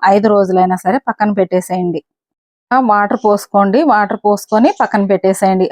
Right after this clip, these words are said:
హాఫ్, మీకు మొక్కల్ని బట్టి తీసుకోండి. మీ దగ్గర తక్కువ మొక్కలు ఉంటే గనక ఒక పావు లీటర్ అంత మజ్జిగ తీసుకోండి, లేదు ఎక్కువ మొక్కలు ఉంటే హాఫ్ లీటర్ పెరుగుని మజ్జిగ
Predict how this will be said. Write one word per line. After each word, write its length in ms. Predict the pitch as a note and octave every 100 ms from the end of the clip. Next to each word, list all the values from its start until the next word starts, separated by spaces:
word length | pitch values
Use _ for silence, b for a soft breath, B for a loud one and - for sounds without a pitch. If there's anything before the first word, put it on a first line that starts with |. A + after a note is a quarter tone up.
| G3
హాఫ్, 240 | G#3+ G#3+ - A3+
మీకు 200 | A#3+ D4+
మొక్కల్ని 440 | A3 G#3+ B3+ B3+
బట్టి 200 | G#3+ A3 A3
తీసుకోండి. 340 | G#3 - G3+ G3+
మీ 100 | G#3
దగ్గర 240 | G3 A3+ A#3
తక్కువ 240 | G3+ - A3
మొక్కలు 340 | G#3 - G3+
ఉంటే 160 | G3 G3
గనక 260 | F#3+ F#3 C#4+ F#4+ - b b b b G3
ఒక 160 | A#3 A3+
పావు 240 | G#3 F#3+ G#3
లీటర్ 300 | G#3 G3+ G3
అంత 180 | G3 G3+ F#3+ - D3
మజ్జిగ 280 | F3+ G3+ G#3+
తీసుకోండి, 540 | G3+ G3 - G#3 A3 A#3
లేదు 220 | G#3 G#3 A#3+ G3+
ఎక్కువ 200 | - A3
మొక్కలు 280 | G#3 - G3+
ఉంటే 240 | F#3+ F#3+ D#4 C4+ G3+
హాఫ్ 240 | G3+ G3+ A#3
లీటర్ 240 | A3+ G#3+ G3+
పెరుగుని 400 | G#3 G3+ G3+ C#4+
మజ్జిగ 460 | B3 F#3+ G3+ G#3